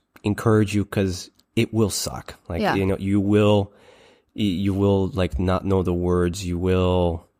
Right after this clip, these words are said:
Speaker 1: look foolish, and I think that's where melancholics, we take that, like, really deeply. I don't know.
Speaker 2: Mm-hmm.
Speaker 1: It's, so I, I understand your pain
Speaker 2: Yeah.
Speaker 1: there, and I appreciate, and yeah, I appreciate all that you do,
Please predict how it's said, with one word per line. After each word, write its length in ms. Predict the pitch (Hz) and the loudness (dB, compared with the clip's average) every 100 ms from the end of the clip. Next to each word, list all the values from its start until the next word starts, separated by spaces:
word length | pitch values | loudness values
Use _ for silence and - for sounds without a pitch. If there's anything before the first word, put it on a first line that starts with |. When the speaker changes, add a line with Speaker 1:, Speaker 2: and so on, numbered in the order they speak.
| _ - | _ -12
Speaker 1:
look 280 | 95 92 - | -2 -2 -2
foolish, 640 | - 90 85 85 85 - - | -2 0 2 2 0 -4 -4
and 140 | 87 | -2
I 80 | 85 | 0
think 200 | 95 90 | 0 0
that's 220 | 85 - | 0 -2
where 80 | 78 | -2
melancholics, 500 | 78 82 - 80 - | 0 -2 -2 -4 -4
we 120 | 82 | -6
take 240 | - 78 | -4 -4
that, 180 | - 76 | -4 -4
like, 240 | 76 78 80 | -4 -6 -4
really 180 | 80 | -6
deeply. 480 | - 78 - 78 78 - | -4 -6 -6 -6 -8 -8
I 80 | - | -2
don't 100 | - | 2
know. 80 | - | 2
Speaker 2:
Mm-hmm. 300 | 202 190 185 | 0 0 0
Speaker 1:
It's, 280 | 82 - - - - - | -2 -4 -10 -14 -10 -4
so 180 | 87 | 0
I, 300 | 85 87 85 - - - | 2 2 0 -4 -6 -4
I 160 | 85 87 | -2 0
understand 640 | 85 78 76 76 78 87 - | 0 -4 -4 -4 -4 -8 -4
your 120 | 233 | -2
pain 280 | 220 208 - | 2 2 0
Speaker 2:
Yeah. 60 | |
Speaker 1:
there, 300 | - 80 82 - | 0 -2 -4 -6
and 160 | 80 | -4
I 20 | |
appreciate, 480 | 82 - 87 - - - - - - - | -4 -2 -2 -2 -8 -12 -14 -16 -12 0
and 120 | 90 | 2
yeah, 160 | 85 71 | 2 2
I 60 | |
appreciate 480 | 80 - 85 - 76 | -2 0 -2 -2 -4
all 160 | 78 78 | -6 -8
that 100 | 78 | -10
you 80 | 76 | -10
do, 240 | 76 78 | -10 -10